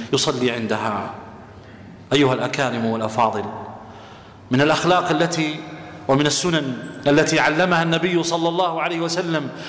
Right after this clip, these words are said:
لهذه البشرية، وأراد الله بهذه البشرية خيرا، إذ يعلمهم على لسان النبي عليه الصلاة والسلام ما يدلهم على الخير: التواضع وذم الكبر.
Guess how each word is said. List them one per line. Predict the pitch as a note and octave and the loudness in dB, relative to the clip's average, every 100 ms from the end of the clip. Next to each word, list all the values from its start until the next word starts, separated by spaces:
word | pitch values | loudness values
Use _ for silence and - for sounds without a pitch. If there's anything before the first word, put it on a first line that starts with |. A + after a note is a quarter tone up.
| - | 0
لهذه | D3+ D#3 F#3 E3+ E3+ | 4 6 6 6 4
البشرية، | E3 E3 F3 F#3 F3 D#3 - - D3 | 2 0 0 0 0 -2 -4 -2 2
وأراد | D#3+ E3+ F3+ F3 E3 | 6 6 6 4 0
الله | D#3 D#3+ F3 D#3+ D#3 C#3 - - D#3+ | -2 2 2 2 0 -4 -8 -2 2
بهذه | E3+ F3+ F3 | 4 4 2
البشرية | E3+ F3 F#3 F3+ E3+ | 0 0 0 0 0
خيرا، | E3+ G3+ F#3+ D#3+ C#3 C3 - - F3+ | 0 0 2 0 -2 -8 -12 -4 0
إذ | F#3 F3 | 2 4
يعلمهم | F3 D3+ E3+ G3+ F#3 E3+ C#3+ | 4 4 2 -2 -2 -2 0
على | D#3+ | 0
لسان | D#3+ D3+ F3 D#3+ | -2 -4 -4 -4
النبي | D3+ D3+ E3+ D#3+ - - - | -4 -4 -4 -6 -10 -4 2
عليه | E3 D#3+ | 4 4
الصلاة | D#3+ D#3+ D#3+ D#3+ | 2 2 0 0
والسلام | E3 E3 E3+ F3 F3 D#3+ - - - D#3+ | -2 -2 0 2 0 -2 -10 -12 -4 2
ما | F3 F3+ | 4 4
يدلهم | F3+ G#3+ F#3 E3+ D#3+ | 4 2 2 2 0
على | D#3+ | -2
الخير: | D#3+ - F#3+ F#3+ F3+ - - - - - - - - - - - - - B2 | -2 -4 -4 -4 -6 -10 -16 -16 -16 -16 -18 -18 -20 -20 -20 -20 -20 -4 -2
التواضع | B2+ C3 C3 C3+ A#2 A2+ G#2 - - - - - - - | 0 4 4 4 2 -2 -4 -6 -12 -14 -16 -18 -6 0
وذم | A#2+ A#2+ A#2+ | 2 4 4
الكبر. | A2+ - - - | 2 0 -2 -2